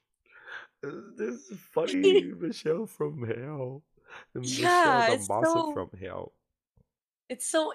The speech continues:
Speaker 2: angsty, like, uh, I, I, yeah, it's so, yeah. <laughs>
Speaker 1: <laughs> So,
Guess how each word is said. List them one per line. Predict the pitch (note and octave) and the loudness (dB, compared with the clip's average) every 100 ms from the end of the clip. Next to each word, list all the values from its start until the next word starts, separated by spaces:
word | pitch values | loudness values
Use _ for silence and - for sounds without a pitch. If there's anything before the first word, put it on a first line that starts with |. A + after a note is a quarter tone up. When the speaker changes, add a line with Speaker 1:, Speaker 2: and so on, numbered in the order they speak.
| - | -4
Speaker 2:
angsty, | G#3+ G#3+ - - F#3+ F#3+ | -4 -4 -8 -6 -4 2
like, | G3 F#3+ F#3+ - _ _ _ _ _ _ _ | 2 2 -2 -12 _ _ _ _ _ _ _
uh, | - G3+ F#3 F3+ - _ - | 2 4 4 0 -8 _ -12
I, | - _ G3+ | -12 _ -12
I, | B4 - _ _ _ _ | -12 -12 _ _ _ _
yeah, | G#3+ F#3+ F3 F3 | -2 0 2 0
it's | F#3+ | -2
so, | - G3+ F#3 F#3 F3+ - _ _ _ | -2 0 0 -2 -6 -10 _ _ _
yeah. | F#3+ F3 F3 F3+ - - A#4 A4+ | -12 -10 -10 -10 -6 -4 0 4
<laughs> | G4+ F#4 | 6 8
Speaker 1:
<laughs> | G4 - - - _ _ _ _ _ _ _ - - - - G4 | 6 4 -8 -10 _ _ _ _ _ _ _ -16 -8 -4 0 2
So, | C3+ A#2 G#2 E2 | 4 4 2 -2